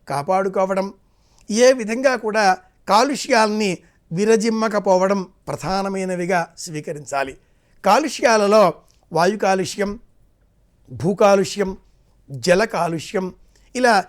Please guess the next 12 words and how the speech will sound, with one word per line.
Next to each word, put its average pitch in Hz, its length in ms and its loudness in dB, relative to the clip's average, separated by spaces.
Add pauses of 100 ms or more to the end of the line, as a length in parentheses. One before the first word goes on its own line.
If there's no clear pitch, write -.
(280)
పంచ-, 214 240 -2
పర్యావరణానికి 262 880 0
సంబంధించిన 233 340 -2
కాలుష్యాలు 220 540 -2
మాత్రమే 214 400 -4
కాకుండా 185 800 4 (520)
వాక్కు 202 720 2
కూడా 220 680 4 (360)
కాలుష్యం 208 640 0 (100)
చేసుకొనరాదు, 151 1080 -4 (1040)
మాట 185 520 -2
కాలుష్యం 185 920 -2